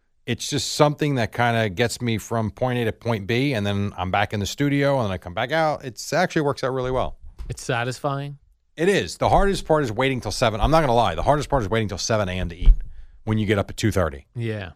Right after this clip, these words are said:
Speaker 1: That is, that sucks.
Speaker 2: Hmm.
Speaker 1: But it's what it is.
Speaker 2: I have a two Stella D'oro cookies, uh, with my coffee at
Speaker 1: But
Speaker 2: two.
Speaker 1: people must be really excited about this <laughs> right now.
Speaker 2: Two fifteen.
Speaker 1: In the morning?
Speaker 2: Yeah.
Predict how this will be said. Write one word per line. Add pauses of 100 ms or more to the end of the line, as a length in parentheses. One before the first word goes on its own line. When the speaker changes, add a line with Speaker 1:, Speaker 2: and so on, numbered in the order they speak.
(140)
Speaker 1:
That
is,
that
sucks. (680)
Speaker 2:
Hmm. (380)
Speaker 1:
But (540)
it's
what
it
is. (760)
Speaker 2:
I
have
a
two
Stella
D'oro
cookies, (400)
uh,
with
my
coffee
at
Speaker 1:
But
Speaker 2:
two. (140)
Speaker 1:
people
must
be
really
excited
about
this
<laughs>
right
now. (280)
Speaker 2:
Two
fifteen. (600)
Speaker 1:
In
the
morning?
Speaker 2:
Yeah.